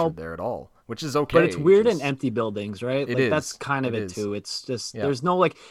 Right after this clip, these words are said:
Speaker 2: 'cause, and, and again, we'll, we'll, not to dive into it completely, 'cause we'll talk about it in a bit, but, like,
Speaker 1: Mm-hmm.
Speaker 2: you know, when, like, the Habs and the Leafs face off against each other, it's the Habs and the Leafs, but then it's also, like, the two fan bases, like, in their arenas, and they almost
Speaker 1: Mm-hmm.
Speaker 2: try, you know, you always see that where, like,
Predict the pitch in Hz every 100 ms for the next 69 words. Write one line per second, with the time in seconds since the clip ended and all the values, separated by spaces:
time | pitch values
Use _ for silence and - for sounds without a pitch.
0 | - - 147 170 170 147 147 151 135 107
1 | 127 120 120 - - 117 131 135 123 117
2 | 113 120 120 104 107 131 120 127 107 101
3 | 98 - 107 - 104 101 95 90 147 139
4 | - 117 113 95 - _ _ - 175 147
5 | 165 147 143 131 160 165 151 143 131 123
6 | 127 120 - 117 107 113 117 110 98 98
7 | 98 98 101 101 120 127 139 131 120 117
8 | 117 104 - 107 110 107 117 104 117 104
9 | 98 117 - 127 - 113 110 101 92 -
10 | 92 - _ _ _ _ - 110 101 -
11 | - 135 139 131 120 120 113 107 107 120
12 | 123 120 123 127 123 123 117 120 120 120
13 | - 120 107 101 104 101 -